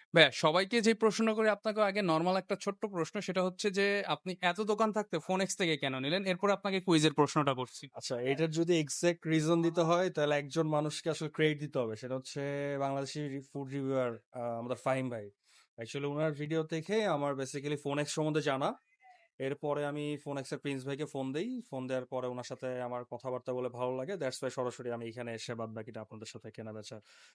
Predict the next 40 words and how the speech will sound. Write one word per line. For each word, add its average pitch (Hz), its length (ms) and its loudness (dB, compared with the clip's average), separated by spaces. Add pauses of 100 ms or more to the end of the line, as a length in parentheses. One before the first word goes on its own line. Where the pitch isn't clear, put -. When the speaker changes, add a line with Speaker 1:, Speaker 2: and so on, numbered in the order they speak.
Speaker 2:
যাই 143 200 6
হইছে 127 260 0
আর 104 80 -6
কি। 110 160 -12
Speaker 1:
আচ্ছা। 254 200 -20 (280)
Speaker 2:
হ্যাঁ। 156 200 -12 (260)
Speaker 1:
আচ্ছা, 139 240 2 (100)
ঠিক 190 120 4
আছে 160 180 2
ভাইয়া, 131 200 0
তো 147 100 0
আমাদের 165 260 4
কুইজের 208 400 6
আপনার 226 240 0 (160)
জন্য 214 160 4
নরমাল 175 360 4
প্রশ্ন 196 300 -2
থাকবে, 160 440 -2
ক্রিকেট 208 380 2
ভিত্তিক। 175 440 0 (340)
তবে 175 320 6
এটা 185 240 4
আপনি 208 220 0
নরমাল 190 460 6
প্রশ্ন, 214 460 0 (200)
প্রশ্নের 196 340 2
মতন 208 280 2
ভাবলে 170 260 6
হবে 175 180 4
না, 240 180 2
এটা 185 200 2
ধাঁধার 170 320 4
মতন, 185 420 -2
ওইভাবে 185 320 4
ভাবতে 156 280 0
হবে 131 180 0
আপনাকে। 123 360 -8 (500)
তো 156 100 6
প্রশ্নটা 214 560 2
শু-, - 160 -10